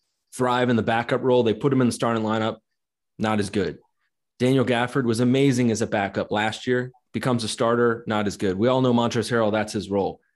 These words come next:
They could upgrade that position in the starting lineup, and Harrell would give them shot block, or I'm sorry, uh, Miles Turner would give them shot blocking, and he's also a pretty good three-point shooter. He can shoot, like, thirty-five percent from three. So if you're telling me I could get him for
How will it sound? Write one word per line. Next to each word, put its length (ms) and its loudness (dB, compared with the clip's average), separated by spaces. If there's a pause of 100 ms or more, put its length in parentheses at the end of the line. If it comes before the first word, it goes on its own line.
(380)
They 120 4
could 160 0
upgrade 320 4
that 180 0
position 400 0
in 60 2
the 60 0
starting 340 0
lineup, 340 -4 (540)
and 120 -2
Harrell 300 4
would 140 2
give 160 0
them 100 -2
shot 320 -2
block, 400 0
or 100 0
I'm 120 0
sorry, 320 0
uh, 140 -4 (100)
Miles 260 0
Turner 220 2
would 100 2
give 140 0
them 120 -2
shot 300 -2
blocking, 480 -2 (420)
and 120 2
he's 160 0
also 380 2
a 40 4
pretty 240 -2
good 180 0
three-point 380 -2
shooter. 240 2
He 140 0
can 140 0
shoot, 180 -2
like, 160 -8
thirty-five 420 0
percent 300 -6
from 100 -10
three. 400 -2 (440)
So 120 -2
if 80 2
you're 140 2
telling 260 2
me 100 4
I 120 0
could 140 -2
get 140 2
him 220 2
for 460 2